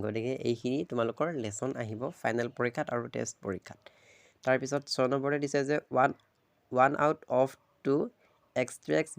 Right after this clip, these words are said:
বেচিড অন পয়েট্ৰি ফ্ৰম দ্য টেক্সট টু ৰেষ্ট কম্পেৰিজন এণ্ড এপাৰ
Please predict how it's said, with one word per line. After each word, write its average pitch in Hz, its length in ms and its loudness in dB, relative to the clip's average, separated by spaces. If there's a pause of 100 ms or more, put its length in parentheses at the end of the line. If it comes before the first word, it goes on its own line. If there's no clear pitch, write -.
বেচিড 123 340 2 (160)
অন 143 120 0 (140)
পয়েট্ৰি 127 460 2 (340)
ফ্ৰম 123 180 2 (140)
দ্য 127 100 6 (520)
টেক্সট 143 340 0
টু 139 60 2 (180)
ৰেষ্ট 143 240 2 (140)
কম্পেৰিজন 131 560 0 (120)
এণ্ড 147 140 0 (2000)
এপাৰ 135 280 6